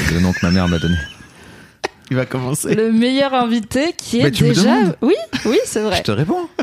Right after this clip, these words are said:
Speaker 3: Je devrais plus réfléchir avant de parler, ce qui est pas mon habitude dans ce podcast en règle générale.
Speaker 2: Dis pas ça.
Speaker 3: Ah, Bruno,
Speaker 2: Vas-y.
Speaker 3: c'est la deuxième fois que tu viens dans The Boys Club.
Speaker 1: Ouais.
Speaker 3: Mais c'est la première fois que les gens t'entendent.
Speaker 1: Oui.
Speaker 3: Car tu étais venu il y a un bon moment maintenant, tu devais être, euh,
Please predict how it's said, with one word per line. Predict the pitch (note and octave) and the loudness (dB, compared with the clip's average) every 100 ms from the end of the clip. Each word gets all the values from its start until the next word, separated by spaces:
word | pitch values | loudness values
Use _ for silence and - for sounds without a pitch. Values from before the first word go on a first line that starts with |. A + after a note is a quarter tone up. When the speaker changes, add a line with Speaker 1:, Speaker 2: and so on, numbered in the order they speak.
| - | -6
Speaker 3:
Je | A3+ | -6
devrais | G#3 G3+ G#3+ G#3+ | 0 0 2 0
plus | - C#4+ | 0 -2
réfléchir | C#4+ A#3+ A#3+ A3+ B3+ A#3 | 0 -2 0 0 0 0
avant | G3+ | 0
de | G3 | -2
parler, | F#3+ F#3 F#3+ A#3+ _ | -2 -2 -2 -4 _
ce | - - | -12 -4
qui | G#3+ | -4
est | |
pas | G3 A#3 | 0 0
mon | A3+ | 0
habitude | G#3 G3+ G3 G#3 | -2 -4 -6 -4
dans | G3 | -4
ce | - | -4
podcast | G3 - G3 - | -8 -4 -4 0
en | G#3 | -2
règle | A3 | 0
générale. | A#3+ C#4 C4 D4 - C#4+ D#4+ D#4+ A4+ - - | 0 0 2 0 -2 -4 -4 -6 -6 -10 -8
Speaker 2:
Dis | C3 B2+ | -6 -2
pas | B2+ | -2
ça. | A2 G2+ F2+ F#2 F2+ E2+ - - - | -2 -4 -2 -2 -4 -6 -12 -20 -6
Speaker 3:
Ah, | C#4 D4 C#4+ C4+ A#3 A3 G#3 G3+ G3 | -2 0 0 0 0 0 0 0 -2
Bruno, | A3+ D#4 D4 D#4+ | 0 0 2 0
Speaker 2:
Vas-y. | |
Speaker 3:
c'est | - A3+ | -2 -2
la | F#3+ | 0
deuxième | B3 C#4 C#4+ | 0 0 -2
fois | C4+ C4 C#4 E4+ _ - | 0 -2 -2 -4 _ -10
que | G3 | -8
tu | - | -2
viens | A#3+ | 0
dans | B3 | 0
The | A3 | 0
Boys | G3+ G3 - | -2 -4 -2
Club. | C#4+ D4 - B2+ | -2 -2 -4 0
Speaker 1:
Ouais. | A#2 A#2 B2+ F2 D#2+ - - | 2 4 2 0 -4 -8 -6
Speaker 3:
Mais | G3+ G3 | 0 0
c'est | F#3 F#3 | 0 -2
la | E3+ | -2
première | A#3 A3 G#3 | 0 0 -2
fois | A3 | -4
que | - | -2
les | F#3+ F#3 | -2 -2
gens | F#3 | -4
t'entendent. | F#3+ F#3+ B3+ C#4 A3 - - | -4 -4 0 0 0 -4 -4
Speaker 1:
Oui. | G#2 G#2 - - | 0 0 -2 -4
Speaker 3:
Car | F#4 G4+ | -2 -2
tu | - C4+ | 0 -2
étais | G#3+ A3+ | 2 2
venu | G#3 A#3+ C#4+ C4 | 4 4 6 4
il | |
y | F#3 | 2
a | F3 | 0
un | F3 | 0
bon | F3+ D#4 | 0 0
moment | C4 B3 | 2 2
maintenant, | C#4 F#3+ G3+ D#4+ | 2 0 -2 -4
tu | - F#3 F3+ | -4 -4 -2
devais | F#3 F#3 | 0 0
être, | G3 - - | 0 0 -2
euh, | F3 D#3+ | -2 -2